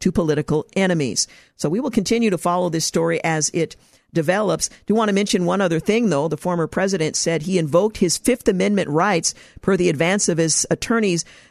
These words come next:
during a de-, a deposition as part of New York Attorney General Letitia James' civil investigation. We'll talk more about that at the top of the hour.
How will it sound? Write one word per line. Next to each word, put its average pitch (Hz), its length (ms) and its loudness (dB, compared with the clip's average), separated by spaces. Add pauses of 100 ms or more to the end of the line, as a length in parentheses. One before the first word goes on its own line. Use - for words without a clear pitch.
during 185 300 2
a 170 60 4
de-, 151 220 -2
a 151 140 0
deposition 180 720 2
as 147 80 -2
part 175 240 -2
of 160 60 -2
New 160 100 2
York 180 260 2
Attorney 175 320 0
General 165 340 0
Letitia 190 440 0
James' 180 600 0
civil 170 280 2
investigation. 156 840 0 (320)
We'll 151 100 -6
talk 185 200 0
more 185 200 2
about 165 280 -2
that 175 280 0
at 139 120 -6
the 160 60 -6
top 180 300 -2
of 160 120 0
the 156 160 -2
hour. 170 380 0